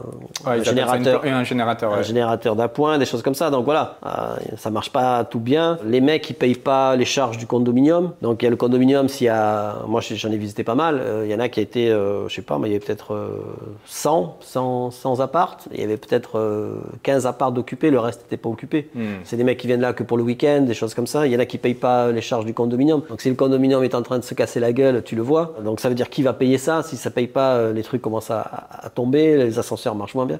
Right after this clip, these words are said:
Speaker 2: Donc c'est pas, euh, tout, tout est pas
Speaker 1: Tout est
Speaker 2: nickel.
Speaker 1: pas rose. Bah, le,
Speaker 2: Voilà.
Speaker 1: le chaos est pricé, en fait.
Speaker 2: Ouais, voilà.
Speaker 1: Ça peut paraître pas cher parce que, bah, voilà, il y a, il y a aussi,
Speaker 2: C'est du
Speaker 1: euh,
Speaker 2: chaos.
Speaker 1: en contrebalance, euh, des
Speaker 2: On m'a
Speaker 1: problèmes.
Speaker 2: dit, on parlait du Moro tout à l'heure, qui
Speaker 1: Ouais.
Speaker 2: est, euh,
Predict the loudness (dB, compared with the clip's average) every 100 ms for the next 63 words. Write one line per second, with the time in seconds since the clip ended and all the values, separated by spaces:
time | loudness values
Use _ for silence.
0 | -4 -2 0 -2 0 2 4 4 4 2
1 | 2 0 -2 -2 -4 -10 -2 -2 -2 -4
2 | -2 0 0 2 2 4 4 4 4 4
3 | 2 -2 0 2 2 4 2 4 4 4
4 | 2 0 -2 -4 -8 -12 -18 -12 0 2
5 | 4 2 0 -4 -10 -4 0 0 2 2
6 | 2 -2 2 2 2 -2 -2 2 4 4
7 | 2 4 4 4 0 -2 -4 0 2 4
8 | 4 4 2 0 -2 -2 -2 -2 2 2
9 | 4 4 2 2 4 6 4 2 2 4
10 | 4 4 2 0 0 2 4 4 4 6
11 | 4 4 2 2 2 2 2 2 2 2
12 | 0